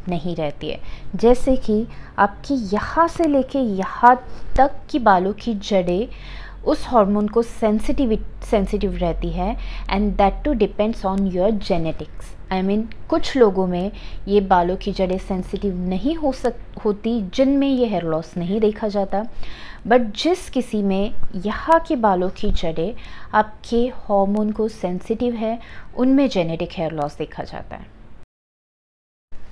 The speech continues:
So, इसीलिए treatment के दो ही एम रहते हैं, एक तो testosterone को डीएचटी में convert कर,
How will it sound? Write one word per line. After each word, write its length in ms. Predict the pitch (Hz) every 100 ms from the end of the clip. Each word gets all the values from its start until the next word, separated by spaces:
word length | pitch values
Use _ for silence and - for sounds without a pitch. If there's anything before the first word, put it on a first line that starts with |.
| - - - - -
So, 40 | 466 -
इसीलिए 440 | 277 - 339 330 320
treatment 800 | - - 254 - 269 269 269 262
के 120 | 285
दो 280 | 214 240 247
ही 180 | 254 254
एम 240 | 196 175
रहते 300 | 160 147 -
हैं, 160 | 151 - -
एक 260 | 220 294 - - - -
तो 80 |
testosterone 880 | 240 - 185 - 262 262 - 214 190
को 260 | 185 196 269 - - - -
डीएचटी 600 | 185 233 339 330 311 - 226
में 180 | 220
convert 500 | 220 - 190 202 214
कर, 180 | 214 180